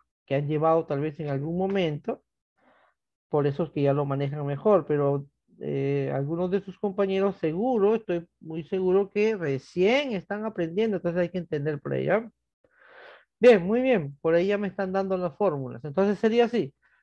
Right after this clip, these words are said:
Y vuelvo a repetir, ¿no? Es depende de lo que nos piden calcular. Si a nosotros nos dicen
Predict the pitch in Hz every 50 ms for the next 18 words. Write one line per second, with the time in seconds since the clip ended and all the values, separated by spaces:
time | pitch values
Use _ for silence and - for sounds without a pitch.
0 | _ _ _ 180 175 190 247 285 302 311 277 285 226 262 262 262 - 262 208 165
1 | 170 220 285 - - - _ - - 220 233 262 269 269 277 277 269 285 277 262
2 | 233 240 196 180 180 165 - - 220 220 214 190 - 185 175 170 _ 160 147 143
3 | 127 120 - - 160 151 147 147 143 - 247 262 247 294 285 247 240 226 214 196
4 | 247 233 202 - - 214 214 214 214